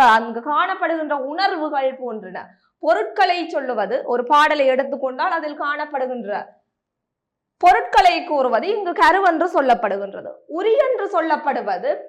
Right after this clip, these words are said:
இந்த முதலில் குறிப்பிடப்பட்ட நிலத்திற்குரிய ஒழுக்கத்தினை சொல்லப்படும்.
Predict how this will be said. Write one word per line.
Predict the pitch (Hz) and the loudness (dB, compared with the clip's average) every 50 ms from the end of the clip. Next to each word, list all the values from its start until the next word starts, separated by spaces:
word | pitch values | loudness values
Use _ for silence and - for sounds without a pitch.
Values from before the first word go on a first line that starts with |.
| - - _ | -20 -20 _
இந்த | - 277 302 330 311 285 277 | -6 -6 -2 2 2 2 2
முதலில் | 262 285 320 330 415 427 427 440 440 427 | 2 -2 0 2 2 2 2 0 -2 -2
குறிப்பிடப்பட்ட | - - 339 311 320 285 277 302 294 269 - 269 254 - - - | -2 -2 -2 -2 -2 -2 0 0 0 2 4 2 2 2 0 -2
நிலத்திற்குரிய | 247 226 226 254 262 - - 285 220 - - 233 190 214 233 302 - - - | -2 0 -2 -2 -2 -2 -6 -8 -8 -8 -8 -8 -8 -4 -4 -4 -4 -4 -2
ஒழுக்கத்தினை | 240 262 320 - - - 311 285 - - 220 208 233 277 339 | 0 0 0 0 0 0 -2 -2 -2 -4 -6 -6 -6 -6 -6
சொல்லப்படும். | 370 - 311 269 254 226 - - 208 185 - - | -2 -2 0 2 2 0 0 0 -2 -4 -4 -8